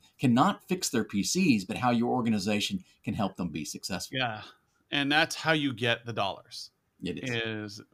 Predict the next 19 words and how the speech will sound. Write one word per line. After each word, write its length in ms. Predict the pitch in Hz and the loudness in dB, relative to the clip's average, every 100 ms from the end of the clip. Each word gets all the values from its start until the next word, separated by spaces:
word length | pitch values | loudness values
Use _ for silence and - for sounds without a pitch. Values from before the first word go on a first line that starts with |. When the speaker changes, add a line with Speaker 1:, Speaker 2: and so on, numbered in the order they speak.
| _ _ | _ _
Speaker 2:
you 240 | 131 123 | -8 -4
know, 200 | 113 104 | -4 -4
be 460 | 101 110 120 131 147 | -8 -6 -2 0 2
what 200 | 156 143 | 2 0
you 140 | 131 | 0
were 180 | 127 117 | 0 0
meant 340 | 107 107 107 | 0 -2 -2
to 120 | 104 104 | -6 -8
be, 380 | 110 104 - - | -6 -8 -8 -12
and 100 | 107 | -8
that 160 | 107 104 | -6 -4
is 280 | 104 101 101 - | -4 -6 -10 -8
a 420 | 113 104 101 104 - _ _ _ | -6 -4 -6 -12 -18 _ _ _
technology 720 | - 120 - 120 123 113 117 - | -4 -4 -2 0 0 -2 -4 -4
solutions 1000 | - 107 104 110 123 120 92 87 - - | -8 -10 -8 -6 -6 -8 -10 -8 -10 -10
provider. 540 | 113 95 80 73 - _ _ _ | -12 -10 -10 -12 -20 _ _ _
Speaker 1:
There 200 | - 76 | -12 -8
we 60 | |
go. 100 | 82 | -8